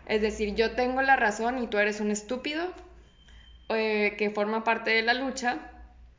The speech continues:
entre otras, ¿no? Entonces, eso es algo que dejo como nota porque es algo que todos tenemos que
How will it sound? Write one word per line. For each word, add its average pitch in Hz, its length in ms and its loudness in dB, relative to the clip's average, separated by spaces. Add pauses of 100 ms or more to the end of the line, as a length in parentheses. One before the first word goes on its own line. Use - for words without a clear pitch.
(280)
entre 208 300 0
otras, 196 340 -4
¿no? 220 140 -4
Entonces, 214 640 -4 (460)
eso 247 220 2
es 285 100 -4
algo 302 260 -2
que 285 100 0
dejo 254 220 0
como 254 240 -2
nota 226 340 -2
porque 233 280 0
es 208 120 -2
algo 220 260 0
que 240 120 -4
todos 208 300 -2
tenemos 208 460 -4
que 202 720 -4